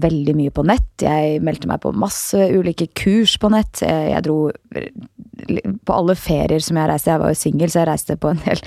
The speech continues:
<laughs> ferier alene. Eh, og dro alltid på kurs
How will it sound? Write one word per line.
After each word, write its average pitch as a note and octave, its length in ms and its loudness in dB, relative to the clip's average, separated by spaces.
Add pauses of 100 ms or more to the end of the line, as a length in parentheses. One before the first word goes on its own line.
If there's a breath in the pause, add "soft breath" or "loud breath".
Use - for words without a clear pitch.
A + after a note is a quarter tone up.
<laughs> - 180 -14
ferier E3 320 4
alene. F3+ 460 2 (420 loud breath)
Eh, F3+ 440 2 (100)
og G3+ 340 2
dro F#3 220 4
alltid D#3+ 340 -2
på D#3+ 80 -2 (160)
kurs F3+ 300 2